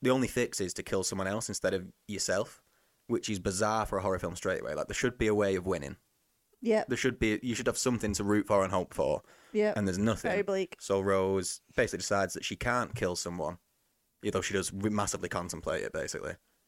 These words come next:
Speaker 1: So she drives to the, her old, this old house that she used to live in with her mum,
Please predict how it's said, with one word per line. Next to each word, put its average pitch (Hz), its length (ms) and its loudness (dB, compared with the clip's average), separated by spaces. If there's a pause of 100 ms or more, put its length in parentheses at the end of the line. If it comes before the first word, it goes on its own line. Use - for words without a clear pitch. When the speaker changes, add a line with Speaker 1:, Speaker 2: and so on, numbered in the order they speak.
(260)
Speaker 1:
So 92 340 2
she 98 160 -4
drives 107 500 2
to 95 300 2
the, 92 120 -2
her 101 180 2
old, 113 420 2
this 104 140 0
old 120 240 2
house 92 340 -2
that 95 200 -2
she - 100 -4
used 92 140 -2
to - 40 0
live 92 80 -2
in 92 80 -2
with 90 120 -4
her 98 80 -2
mum, 90 360 0